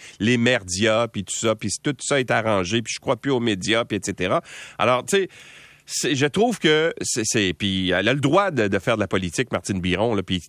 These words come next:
tous les citoyens ont le droit de faire de la politique, puis moi, je salue le courage, et moi, j'en ferai pas, là, parce que j'ai, j'ai, j'ai pas cette fibre-là en moi, puis j'ai pas le goût de faire ça non plus.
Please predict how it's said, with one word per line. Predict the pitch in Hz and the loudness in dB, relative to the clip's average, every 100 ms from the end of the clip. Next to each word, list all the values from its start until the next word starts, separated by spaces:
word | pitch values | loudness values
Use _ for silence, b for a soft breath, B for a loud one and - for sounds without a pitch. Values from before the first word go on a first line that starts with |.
| _ - | _ 0
tous | 226 | 2
les | 185 | 4
citoyens | 147 - 151 143 135 170 | 2 0 2 2 4 2
ont | 139 | 2
le | |
droit | 110 120 | 2 0
de | |
faire | 127 | 0
de | 107 | -2
la | |
politique, | 98 95 87 143 147 | -2 -4 -4 -6 -4
puis | 113 | 0
moi, | 120 127 | 2 2
je | |
salue | 107 127 113 123 | 0 0 2 2
le | 117 | 0
courage, | 113 104 123 110 | 0 0 0 0
et | 98 B B | -6 B B
moi, | 151 | 0
j'en | 147 131 | 2 0
ferai | - 117 | 0 0
pas, | 95 135 | 2 2
là, | 160 147 | 2 0
parce | 113 - | -2 -2
que | 98 | 0
j'ai, | 98 - b b - | 0 -2 b b -6
j'ai, | 92 92 | -2 -2
j'ai | 85 92 95 | -2 -2 0
pas | 87 131 | 0 0
cette | - - | -2 -2
fibre-là | - 123 110 101 123 - | 0 0 2 2 2 2
en | 110 | 0
moi, | 101 104 123 | 2 2 2
puis | 107 | 0
j'ai | 92 87 | 0 0
pas | 117 | 0
le | 101 | -2
goût | 92 120 | 0 0
de | 104 | 0
faire | 98 95 | -2 -2
ça | 120 | -2
non | 110 92 | -2 -2
plus. | 131 | -2